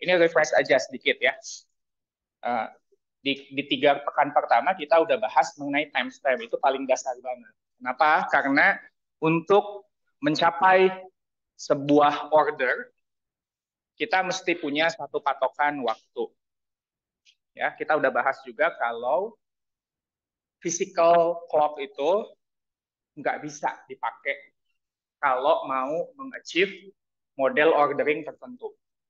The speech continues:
Nggak bisa banget, kita udah buktikan, kan? Jadi contoh yang ini kan, eh, bisa aja A, B, C urutannya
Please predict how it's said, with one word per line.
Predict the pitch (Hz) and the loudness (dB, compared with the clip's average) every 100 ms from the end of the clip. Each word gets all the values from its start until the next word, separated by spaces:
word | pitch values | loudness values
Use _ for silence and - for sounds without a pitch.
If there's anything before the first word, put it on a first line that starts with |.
| _ _ _ _ _ _ _ _ _ _ _ | _ _ _ _ _ _ _ _ _ _ _
Nggak | 117 113 | -8 -6
bisa | 120 123 | -2 2
banget, | 127 123 - | 2 0 -8
kita | 135 139 | -2 0
udah | 117 | 0
buktikan, | 123 _ 131 120 - _ 104 _ | -4 _ -2 -2 -2 _ -20 _
kan? | 104 117 123 | -10 -10 -6
Jadi | 110 127 123 - - _ _ | 0 2 0 -6 -20 _ _
contoh | 127 110 117 | -10 -6 -4
yang | 117 110 | -4 -6
ini | 110 127 117 | -6 -2 -2
kan, | 143 - _ _ _ _ _ _ _ _ 110 | -4 -8 _ _ _ _ _ _ _ _ -4
eh, | 110 107 107 107 107 - _ _ _ _ _ | -2 0 0 -2 -6 -12 _ _ _ _ _
bisa | 123 - - 143 | -14 0 4 6
aja | 185 202 185 170 - | 6 8 6 4 0
A, | 147 170 170 - - | 2 4 2 -2 -4
B, | 139 131 135 - | -2 -2 -4 -16
C | - 156 - 160 | -4 -2 -2 -6
urutannya | 147 156 135 165 | -8 -2 -2 0